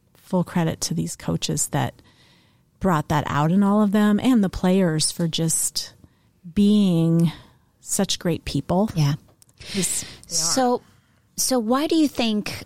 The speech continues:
Speaker 2: um, at this time in history, suddenly there was so much buzz about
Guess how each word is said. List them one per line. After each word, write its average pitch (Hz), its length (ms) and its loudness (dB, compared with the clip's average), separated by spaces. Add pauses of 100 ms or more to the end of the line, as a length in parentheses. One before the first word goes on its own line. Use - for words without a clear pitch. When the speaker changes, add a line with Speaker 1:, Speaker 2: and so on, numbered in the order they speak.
Speaker 2:
um, 151 640 0 (1300)
at 175 160 -2
this 170 360 -2
time 190 320 -2
in 151 120 0
history, 147 720 0
suddenly 147 960 0
there 151 800 0
was 147 440 0
so - 360 0
much 160 340 -2
buzz 147 960 0
about 139 1040 -2